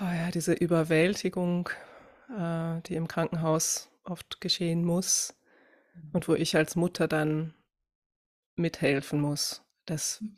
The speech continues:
Speaker 1: war unglaublich schlimm für mich, ne? Also, wenn er dann, ja, einen Zugang gelegt bekommen muss und ich muss ihn halt stillhalten, ne? Also, das sind so Momente, die,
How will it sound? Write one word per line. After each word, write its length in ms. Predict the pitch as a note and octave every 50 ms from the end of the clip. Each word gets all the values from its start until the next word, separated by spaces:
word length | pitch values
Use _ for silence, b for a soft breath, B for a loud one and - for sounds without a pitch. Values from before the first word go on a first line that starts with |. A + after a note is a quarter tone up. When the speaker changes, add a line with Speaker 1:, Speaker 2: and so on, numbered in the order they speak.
| _
Speaker 1:
war 220 | - D#3 D3+ C#3+ - -
unglaublich 920 | D#3+ D#3 D#3 D#3 D#3 - D3 D3 C#3+ - - D3 D3 C#3+ - - - - _ _ _ -
schlimm 340 | - - - D#3+ D3+ D#3 D3+
für 180 | - - D3+
mich, 280 | C#3+ C#3+ D3 D#3+ - -
ne? 120 | E3+ E3 D#3+
Also, 300 | D3+ D3 - D3+ D3+ D3 - b b b b b b b b b b _ -
wenn 100 | F3 E3
er 80 | D#3+ D#3
dann, 400 | D#3 D#3 D3+ D3+ D3 D3+ D3+ - _ _ _ _ _ _ _ _ _ _ _ _ _ _ _ _ _ _ _ _ _ _
ja, 360 | - F3+ D#3+ D3 D3 D#3+ D3 - _ _ _ -
einen 80 | E3
Zugang 420 | - - F3 E3+ - D#3 D3+ D3 C#3+
gelegt 420 | - D#3 D#3 D#3 D#3 - - -
bekommen 360 | - - - - D3+ D3 D3 D3
muss 300 | D3 D#3 D#3+ - - -
und 440 | - D#3+ D3+ D3 C#3+ - - - - _
ich 160 | - F3 - -
muss 180 | D3+ D3 -
ihn 200 | - D#3+ D#3 D3
halt 160 | D#3 D#3 D3+
stillhalten, 640 | - - - - E3 E3 D3+ D#3 D3+ D3 D3 - E3
ne? 80 | D#3 D#3+
Also, 200 | D3+ D#3 - D#3+
das 180 | D#3+ D#3+ -
sind 160 | - E3 D#3 -
so 120 | - D#3+
Momente, 500 | D#3 D3+ D3 D3 C#3+ D3 D#3 - - D#3+
die, 320 | - D#3 D3 D3 D#3 D#3